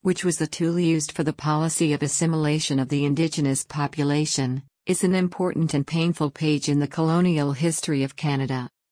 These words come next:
It should be noted that multiple terminologies have been used for Indigenous peoples of Canada, and there was constant debate concerning the use of these terms. Among these terms, we can cite the Aboriginal, Indian,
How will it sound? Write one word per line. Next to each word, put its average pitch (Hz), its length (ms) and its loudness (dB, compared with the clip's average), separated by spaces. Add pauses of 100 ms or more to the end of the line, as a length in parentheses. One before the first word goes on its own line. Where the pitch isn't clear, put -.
(160)
It 196 160 0
should 196 160 0
be 180 160 2
noted 170 380 2
that 147 180 0
multiple 175 540 0
terminologies 147 1040 0
have 143 120 0
been 147 160 0
used 156 360 0
for 147 180 -2
Indigenous 147 600 0
peoples 160 440 0
of 156 140 -4
Canada, 151 540 0
and 156 160 0
there 147 100 2
was 143 160 -2
constant 175 560 0
debate 147 360 0
concerning 151 500 2
the 139 80 2
use 147 400 0
of 135 80 -4
these 147 260 0
terms. 127 580 -4 (380)
Among 202 320 6
these 160 240 4
terms, 131 560 -2 (180)
we 196 140 4
can 190 180 2
cite 202 300 0
the 151 160 2
Aboriginal, 151 880 0 (180)
Indian, 143 640 0